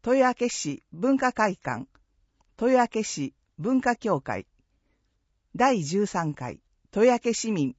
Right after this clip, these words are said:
美術展。日時、二月十八日火曜から二十三日日曜祝日、午前十時から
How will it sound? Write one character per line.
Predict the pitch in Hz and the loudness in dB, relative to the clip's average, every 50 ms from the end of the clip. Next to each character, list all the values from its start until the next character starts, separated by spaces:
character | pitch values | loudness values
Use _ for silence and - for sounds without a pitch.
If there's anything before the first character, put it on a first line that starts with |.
| - | -12
美 | 175 151 175 | -8 -6 -4
術 | 196 220 247 226 - - - | -2 -2 -4 -6 -8 -12 -8
展。 | - 131 113 - _ _ _ _ _ _ _ _ _ _ _ _ _ _ _ _ _ _ _ _ _ _ _ _ _ _ - | -6 -6 -6 -8 _ _ _ _ _ _ _ _ _ _ _ _ _ _ _ _ _ _ _ _ _ _ _ _ _ _ -4
日 | 226 254 262 - - 185 143 | -2 -2 -2 -2 -4 -6 -6
時、 | 123 117 - _ _ _ _ _ _ _ _ _ _ _ _ _ _ _ _ _ - | -6 -8 -12 _ _ _ _ _ _ _ _ _ _ _ _ _ _ _ _ _ -4
二 | 190 226 240 | -2 2 2
月 | 262 277 269 - 247 | 2 0 0 -2 -4
十 | 214 196 226 226 | -4 -2 0 0
八 | 208 202 214 208 - 202 | 0 0 -2 -4 -4 -4
日 | 190 196 190 - - - | -4 -4 -4 -6 -8 -8
火 | - 190 185 | -4 -2 0
曜 | 208 240 220 170 | 2 2 0 0
か | - - 139 | -2 -4 -8
ら | 123 120 - _ _ _ _ _ _ _ _ _ _ _ - | -8 -8 -10 _ _ _ _ _ _ _ _ _ _ _ -2
二 | 220 254 285 269 | 0 2 2 2
十 | 240 214 180 156 | 2 0 0 0
三 | 139 - - 202 196 170 151 | -2 -2 -2 -2 0 0 0
日 | 135 131 - - - 135 107 - _ _ _ _ _ - | -2 -2 -4 -8 -14 -14 -14 -14 _ _ _ _ _ -6
日 | - 170 - - - 247 | -6 -6 -6 -4 -2 0
曜 | 262 226 170 131 | 2 2 2 2
祝 | - - - - - 165 | 0 -6 -12 -8 -6 -6
日、 | 139 147 135 - - - 107 - _ _ _ _ _ _ _ _ _ _ _ _ _ _ _ _ _ _ _ _ _ _ _ _ - | -6 -6 -10 -12 -12 -16 -16 -16 _ _ _ _ _ _ _ _ _ _ _ _ _ _ _ _ _ _ _ _ _ _ _ _ 0
午 | - 240 294 277 | 4 4 6 6
前 | 269 220 196 170 151 | 4 2 2 0 -2
十 | 147 208 254 233 | -2 -2 -2 -2
時 | 190 165 147 | -2 -4 -6
か | - - 135 | -6 -6 -6
ら | 131 127 - | -6 -6 -8